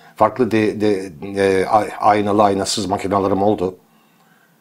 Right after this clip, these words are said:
Ve hepsinin mutlaka full otomatik fotoğraf modunu denemişimdir ama hiçbir tanesini bugüne kadar sevip de kullandığımı söyleyemem.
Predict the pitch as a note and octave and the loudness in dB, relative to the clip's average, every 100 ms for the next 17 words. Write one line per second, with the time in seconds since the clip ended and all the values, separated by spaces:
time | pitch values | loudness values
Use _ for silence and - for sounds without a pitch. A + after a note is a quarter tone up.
0 | _ _ - G3 - C3+ C#3 C#3 B2 C#3 | _ _ 4 4 4 2 2 2 2 2
1 | B2+ - - - B2+ A#2 - A#2 A#2 A#2 | 0 -2 -6 2 2 2 2 2 2 -2
2 | - - - G#2+ A2+ A2 A2 F#2+ A#2+ A2 | -4 -16 -4 0 2 2 0 0 2 4
3 | G#2+ G#2 - F#2 A2+ G2+ G2 - - G2+ | 2 0 -2 -4 0 0 -2 -4 -4 -4
4 | F#2 G2+ F#2 F#2 F#2+ F#2 F#2+ - G2+ G2 | -4 -6 -4 -4 -4 -2 -2 -2 -2 -2
5 | - G2+ F#2+ F#2+ F#2 F#2+ G#2 - F2 E2+ | -4 -4 0 0 2 0 0 -2 0 0
6 | G#2 | -4